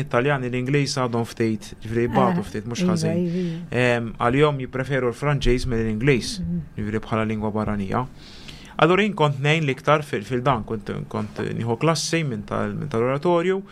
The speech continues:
Speaker 1: u kont inkun hemmhekk għall-Ingliż u kienu jibdew ġejjin, em, jien nkun hemmhekk u jibdew ġejjin min ikollu bżonn, eh, l-għajnuna fl-Ingliż,
Speaker 2: Ingliż.
Speaker 1: kont noqgħod, kont ngħinhom fl-Ingliż jien mod speċjali. Kont ngħinhom ukoll xi ftit ukoll,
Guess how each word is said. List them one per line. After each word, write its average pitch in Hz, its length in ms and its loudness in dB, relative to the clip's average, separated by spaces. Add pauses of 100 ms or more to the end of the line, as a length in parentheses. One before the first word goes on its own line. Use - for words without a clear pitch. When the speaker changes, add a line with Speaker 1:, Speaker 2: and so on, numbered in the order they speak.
(320)
Speaker 1:
u 180 100 0
kont 147 200 4
inkun 151 240 2
hemmhekk 131 240 -4
għall-Ingliż 147 720 0
u 220 60 2
kienu 131 260 -2
jibdew 123 240 0
ġejjin, 127 500 -2 (420)
em, 110 340 -2 (400)
jien 107 160 -2
nkun 113 220 -2
hemmhekk 185 480 0
u 180 40 -2
jibdew 127 300 0
ġejjin 123 240 0
min 123 120 -4
ikollu 113 380 -2
bżonn, 110 420 -2 (220)
eh, - 240 -6 (100)
l-għajnuna 113 400 -2
fl-Ingliż, 143 240 -2
Speaker 2:
Ingliż. 180 320 0 (380)
Speaker 1:
kont 135 220 2
noqgħod, 110 220 -2 (240)
kont 117 240 -2
ngħinhom 107 320 -2
fl-Ingliż 107 560 -2
jien 107 200 -2 (100)
mod 104 120 -4
speċjali. 98 600 0 (340)
Kont 143 180 6
ngħinhom 143 300 2
ukoll 151 180 2
xi 139 140 -4
ftit 123 280 -2
ukoll, 123 380 2